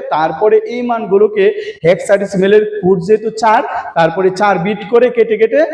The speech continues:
হেক্সাডেসিমালে কনভার্ট করতে হবে। এটা কিভাবে? ধরো প্রথম লিখবা এই যে এক, দুই, পাঁচ, শূন্য। এখন কথা হচ্ছে, এটা হচ্ছে অক্টাল সংখ্যা পদ্ধতির মধ্যে আছে। তুমি দেখবা কার মধ্যে আছে? অক্টালের মধ্যে আছে। তুমি নিবা কোথায়?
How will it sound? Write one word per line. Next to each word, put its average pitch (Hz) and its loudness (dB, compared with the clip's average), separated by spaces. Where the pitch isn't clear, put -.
হেক্সাডেসিমালে 175 0
কনভার্ট 147 -2
করতে 147 0
হবে। 143 4
এটা 170 -4
কিভাবে? 220 0
ধরো 165 2
প্রথম 208 -2
লিখবা 170 2
এই 156 -2
যে 147 -4
এক, 220 0
দুই, 175 4
পাঁচ, 180 4
শূন্য। 175 2
এখন 269 -2
কথা 220 0
হচ্ছে, 214 -2
এটা 175 -4
হচ্ছে 202 -4
অক্টাল 247 -2
সংখ্যা 220 -2
পদ্ধতির 170 0
মধ্যে 143 0
আছে। 143 -2
তুমি 160 0
দেখবা 214 0
কার 160 0
মধ্যে 170 -2
আছে? - -4
অক্টালের 196 0
মধ্যে 170 0
আছে। 156 -2
তুমি 160 0
নিবা 196 2
কোথায়? 254 0